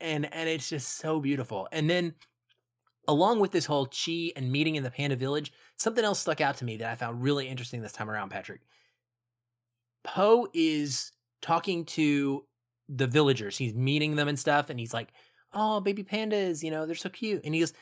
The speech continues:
he's like, "You're like me, but a baby." And he's like, "You're like me, but old." And he's, "You're like me, but fatter. You're like me, but with a hat. You all look like me." And I had this moment of epiphany, and I was like, "Man, can you imagine what that would feel like?"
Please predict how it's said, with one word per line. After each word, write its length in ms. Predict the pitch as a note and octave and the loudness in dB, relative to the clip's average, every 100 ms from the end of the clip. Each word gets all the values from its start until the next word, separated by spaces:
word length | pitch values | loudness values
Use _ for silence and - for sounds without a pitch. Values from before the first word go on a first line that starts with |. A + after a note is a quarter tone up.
| - | -20
he's 160 | - F3+ | -4 0
like, 160 | C4+ A#3+ | 0 2
"You're 160 | C4+ | 6
like 240 | C#4+ C#4+ A3+ | 8 8 6
me, 420 | D4+ E4+ D4+ A3 | 4 6 6 4
but 220 | F3+ A3 | 4 6
a 80 | B3+ | 6
baby." 640 | C#4+ D#4+ D4+ A3 D3+ A#2+ | 6 8 8 6 2 0
And 80 | C#3+ | -2
he's 80 | G3+ | -2
like, 140 | F#3+ | 0
"You're 200 | B3 F#4 | 4 8
like 240 | F#4 C4 G3+ | 8 8 6
me, 340 | A3+ G#3 F3+ | 2 4 4
but 220 | D3 B3+ - | 6 6 6
old." 540 | C4 D#4+ E4 D4 F#3 | 6 8 8 8 8
And 80 | F#3 | 6
he's, 160 | F#3+ | 2
"You're 240 | A#3 F4 F#4+ | 6 8 10
like 240 | D4 F3 | 8 6
me, 220 | G#3 G#3+ | 2 4
but 200 | G#3 C#4+ | 4 4
fatter. 580 | - - F4 F4+ C4+ E3+ | 2 0 4 8 8 8
You're 280 | D#3+ F#4 G4 | 6 6 8
like 240 | B3 F#3 | 6 4
me, 280 | F3+ G#3 G#3+ | 2 0 2
but 120 | A3 | 2
with 120 | A#3+ C#4 | 4 4
a 60 | |
hat. 440 | D4+ F#4 F4+ - - - - | 4 0 0 -2 -12 -18 -14
You 220 | - E4 C#4+ | 6 8 10
all 240 | C4 D#4 | 10 10
look 200 | F#4 F4+ | 8 8
like 320 | D#4 A3 E3 | 6 6 6
me." 420 | F3+ E3 G#2+ G#2 _ _ _ _ _ _ - | 4 2 0 -8 _ _ _ _ _ _ -4
And 220 | G#3+ G3 - _ - | 0 0 -2 _ 6
I 140 | F3+ | 6
had 200 | G#3 D#4+ | 6 4
this 160 | A3+ F3+ | 2 2
moment 380 | E3 E3 D3 | 4 4 2
of 60 | C#3 | 0
epiphany, 500 | C3 - A3+ D3 B2 | -2 -2 -4 -4 -4
and 100 | B2+ | -2
I 40 | |
was 120 | D#3 C#3+ | 0 0
like, 160 | C#3 | -2
"Man, 500 | C3 A#3 C#4+ D#3 C3 - _ _ _ _ _ _ | 0 0 2 0 -2 -6 _ _ _ _ _ _
can 160 | - C4 | 2 6
you 100 | F#4+ | 8
imagine 500 | C#4+ D#3+ D#3 F#3 A#3 | 8 6 2 0 2
what 140 | G3 | 0
that 120 | F3+ C#3+ | 0 -2
would 100 | B2+ | -4
feel 260 | C3 C#3+ | -2 0
like?" 400 | D#3+ E3+ E3+ - | 2 0 -2 -6